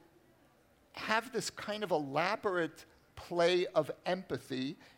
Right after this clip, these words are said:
in which we try to imagine ourselves inhabiting that particular experience.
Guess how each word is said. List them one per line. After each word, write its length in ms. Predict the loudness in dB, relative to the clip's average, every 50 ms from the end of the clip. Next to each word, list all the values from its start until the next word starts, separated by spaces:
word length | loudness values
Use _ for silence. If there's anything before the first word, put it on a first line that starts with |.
| _ _
in 160 | -2 0 2 2
which 240 | 2 2 0 -2
we 140 | -6 -6 -6
try 500 | -4 -4 -4 0 2 4 6 6 6 4
to 240 | 2 -2 -2 -2 0
imagine 720 | 0 -2 -2 0 2 2 2 2 0 0 -2 -4 -2 0
ourselves 760 | 0 0 -2 -4 -4 -2 0 0 0 0 -2 -4 -10 -18 -18 -20 -20 -20 -20 -20 -20 _ -8 -6
inhabiting 760 | -6 -4 -6 -4 0 0 0 2 0 -2 -4 -4 -4 -6 0 2
that 280 | 2 4 2 2 -4
particular 640 | -10 -12 -10 -10 -10 -8 -8 -8 -6 -6 -6 -8 -8
experience. 720 | -10 -14 -16 -16 -16 -16 -16 -16 -18 -20 -20 -20 -20 -20